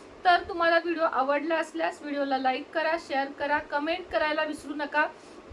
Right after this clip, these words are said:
हा व्हिडिओ जास्तीत जास्त जणांपर्यंत पोहोचला गेला पाहिजे, कारण प्रत्येकालाच याविषयी माहिती असते असं नाही,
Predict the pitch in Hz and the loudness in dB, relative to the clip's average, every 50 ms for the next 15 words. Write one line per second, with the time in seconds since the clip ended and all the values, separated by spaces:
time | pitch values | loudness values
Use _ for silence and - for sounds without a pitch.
0 | - - - - 294 339 349 359 381 349 339 349 359 370 359 330 320 - - 349 | -12 -6 -4 2 4 4 4 4 2 0 0 0 0 0 2 0 0 0 -4 -6
1 | 330 294 311 302 - - - - 339 320 330 330 330 330 320 330 330 320 339 349 | -2 0 0 0 0 -2 -6 -6 -2 0 0 0 0 0 0 0 0 0 -2 -4
2 | 349 339 320 294 294 302 302 302 294 294 311 320 311 294 294 302 294 302 277 320 | -2 -2 -4 -4 -4 -2 -2 -2 -2 -2 -2 -2 -2 -2 -2 -2 -2 -2 -4 -6
3 | 330 - 302 302 311 311 302 - 311 294 - - - - 370 381 - 381 330 339 | -6 -4 -4 -4 -4 -6 -4 -2 -2 -2 -2 -6 -10 -8 -6 -2 2 4 4 6
4 | 330 339 339 - 339 294 285 311 294 - 302 294 294 302 294 277 269 - 294 285 | 4 4 2 0 -2 -2 -2 -2 -6 -6 -6 -4 -2 -2 -2 -2 -2 -2 -2 -2
5 | 277 285 - - - 285 294 294 - 294 285 269 269 269 269 311 349 | -2 -2 -4 -6 -2 -2 -2 -2 -4 -4 0 0 0 0 0 -2 -8